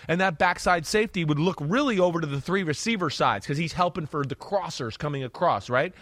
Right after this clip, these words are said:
And they leave somebody man-to-man on the backside. And when they leave somebody man-to-man,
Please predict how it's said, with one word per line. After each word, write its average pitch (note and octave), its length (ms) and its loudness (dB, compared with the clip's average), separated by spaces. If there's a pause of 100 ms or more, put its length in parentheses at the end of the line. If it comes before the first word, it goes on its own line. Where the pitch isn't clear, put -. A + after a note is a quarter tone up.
(340)
And E3+ 200 2
they E3+ 120 2
leave F3 320 2
somebody E3+ 360 2
man-to-man C#3+ 640 2
on B2 140 2
the A2+ 60 4
backside. A2 640 2 (500)
And C3+ 120 4
when D3 120 2
they D3 120 4
leave D#3 360 0
somebody D#3+ 300 2
man-to-man, D3 680 2